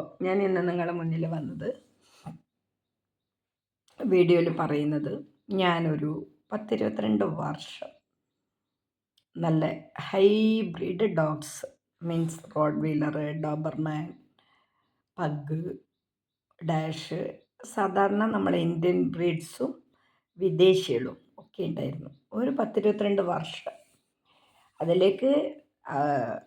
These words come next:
ആ, അവിചാരിതമായിട്ട് വന്നതാണെങ്കിലും, പിന്നെ ഒരു പത്തിരണ്ട്, പത്തിരുപത്തിരണ്ട് വർഷം ഞാനത്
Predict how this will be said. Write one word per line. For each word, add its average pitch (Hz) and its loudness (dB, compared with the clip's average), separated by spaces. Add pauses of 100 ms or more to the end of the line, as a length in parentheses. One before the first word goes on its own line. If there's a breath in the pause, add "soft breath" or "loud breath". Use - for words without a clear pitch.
(560)
ആ, 135 -2 (200)
അവിചാരിതമായിട്ട് 202 4
വന്നതാണെങ്കിലും, 214 2
പിന്നെ 202 0
ഒരു 202 2
പത്തിരണ്ട്, 180 -4 (140)
പത്തിരുപത്തിരണ്ട് 185 -2
വർഷം 165 -4 (640 loud breath)
ഞാനത് 175 0